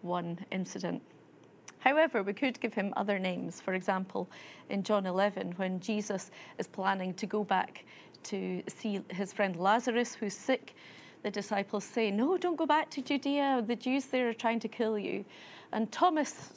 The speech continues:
steps up and says, "I'm willing to go back and die with you." So we could call him courageous Jesus,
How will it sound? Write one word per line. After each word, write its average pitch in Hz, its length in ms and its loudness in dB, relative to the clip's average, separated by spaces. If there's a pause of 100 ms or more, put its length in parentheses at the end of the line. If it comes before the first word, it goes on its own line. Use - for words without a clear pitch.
steps - 340 2
up 202 180 -2
and 196 100 -4
says, 196 380 4 (340)
"I'm 240 300 4
willing 226 320 4
to 208 120 -8
go 202 140 0
back 190 340 0
and 180 140 -2
die 190 300 2
with 185 300 -4
you." - 220 -6 (840)
So 285 120 0
we 349 120 4
could 427 260 2
call 202 220 2
him 180 280 -2 (380)
courageous 208 720 -2 (100)
Jesus, - 540 -8